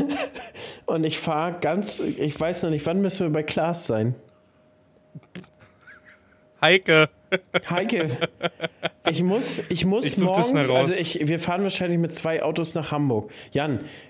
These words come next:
Speaker 1: ich, du fährst nicht zufällig über Hamburg dahin? Nee, das passt gar nicht, ne?
Speaker 2: Nee, ich fahr, glaub ich, über Han-, ich fahr Hannover dann wieder. Unten lang. Ja, die A zwei immer gibt.
Speaker 1: Weil ich müsste von Hamburg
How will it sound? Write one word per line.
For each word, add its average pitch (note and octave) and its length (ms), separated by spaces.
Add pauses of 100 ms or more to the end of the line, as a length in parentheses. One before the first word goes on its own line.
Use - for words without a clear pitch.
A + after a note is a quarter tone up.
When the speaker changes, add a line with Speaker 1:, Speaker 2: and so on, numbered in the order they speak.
Speaker 1:
ich, - 200
du D#3 120
fährst G3 300
nicht A3 180
zufällig G3+ 340
über F#3+ 180
Hamburg A3 440 (120)
dahin? G#3 300
Nee, A#2+ 260
das A2+ 160
passt - 240
gar C#3+ 180
nicht, A#2+ 120
ne? D3 60
Speaker 2:
Nee, E3 360
ich B2+ 160
fahr, C#3+ 220
glaub D3 180
ich, C#3 80
über C3+ 180
Han-, C3 240
ich C3 120
fahr C#3 180
Hannover B2 440
dann G#2 180
wieder. G#2 220 (1040)
Unten A#2 300
lang. G2+ 240 (420)
Ja, G#2+ 140 (180)
die - 80
A A2 120
zwei G#2 300
immer G2+ 180
gibt. G2+ 200 (380)
Speaker 1:
Weil C#3+ 180
ich E3 140
müsste G#3 600 (580)
von D3 380
Hamburg A3 720